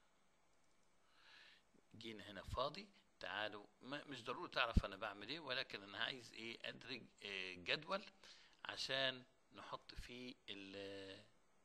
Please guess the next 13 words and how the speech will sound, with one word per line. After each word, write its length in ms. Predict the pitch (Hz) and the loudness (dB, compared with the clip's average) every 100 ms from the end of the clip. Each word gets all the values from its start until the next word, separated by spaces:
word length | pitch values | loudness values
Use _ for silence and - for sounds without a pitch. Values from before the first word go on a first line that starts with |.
| - | -16
ال-، 440 | 101 98 95 95 | -12 -12 -10 -10
اللي 160 | 98 104 | -8 -6
احنا 180 | - 98 | -6 -8
بنقول 260 | - 92 | -10 -10
عليه 200 | 71 73 | -10 -12
ده. 120 | - - - - - - - - - - - - - - - - - | -16 -18 -18 -20 -20 -20 -20 -20 -20 -20 -20 -20 -20 -20 -20 -20 -16
يبقى 240 | - 101 107 | -10 0 2
هنا 300 | 139 175 262 - - - - - - - - - - - - - - | 2 0 -2 -8 -20 -20 -20 -20 -20 -20 -20 -20 -16 -16 -16 -18 -12
البايت 840 | 95 101 101 92 101 143 185 - - - - - - - - - - - - - - - - - - - - - - - - - - - - - - | -8 -8 -8 0 6 6 6 -2 -10 -10 -12 -20 -20 -20 -20 -20 -20 -20 -20 -20 -20 -20 -20 -20 -20 -20 -20 -20 -20 -20 -20 -20 -20 -20 -20 -20 -14
يمثل 540 | 110 110 139 - 120 - | -10 0 0 0 -6 -6
ايه؟ 240 | 127 123 113 - - - - - - | -2 -2 -4 -12 -16 -14 -16 -18 -12
يمثل 420 | 135 147 - - | -4 -4 -4 -2
حرف 600 | - 151 151 - - 147 | 6 8 8 2 2 0